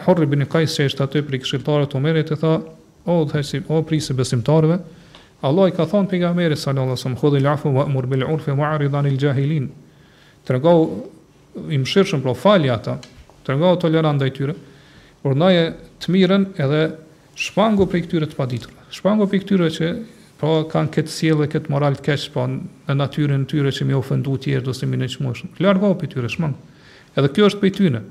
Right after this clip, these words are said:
Thotë edhe Omeri, se ka dëgju këtë ajet, më njerë u tërheq. Domethënë, ka se ka qenë, thotë, i ktill që kur i ka lexuar ajetet e Allahut subhanahu wa taala, u ndal më një herë.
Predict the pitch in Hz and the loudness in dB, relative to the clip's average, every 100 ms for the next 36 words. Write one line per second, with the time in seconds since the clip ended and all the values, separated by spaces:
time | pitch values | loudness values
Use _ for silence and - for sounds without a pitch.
0 | - - _ _ _ _ - - _ _ | -20 -20 _ _ _ _ -20 -20 _ _
1 | _ _ - 147 147 147 156 185 175 175 | _ _ -4 0 2 2 2 2 2 2
2 | 214 202 165 160 160 160 156 170 196 196 | 2 2 2 2 0 0 0 0 2 2
3 | 190 190 180 170 147 120 113 - - - | 2 4 2 0 -2 -2 -6 -14 -20 -20
4 | - - _ _ _ _ _ _ - 123 | -20 -20 _ _ _ _ _ _ -10 -8
5 | 123 135 123 127 127 170 165 151 143 131 | -4 -4 -4 -2 -2 0 0 0 -2 -6
6 | - 185 165 - 160 190 - 143 131 135 | 0 2 2 0 0 -2 -6 -6 -2 0
7 | 131 123 180 180 175 160 143 151 135 147 | 0 0 2 2 2 -2 -4 -2 -2 2
8 | 175 170 - 185 175 160 143 135 143 131 | 0 0 -2 -2 0 0 2 2 4 4
9 | 123 123 117 107 | 2 0 -2 -4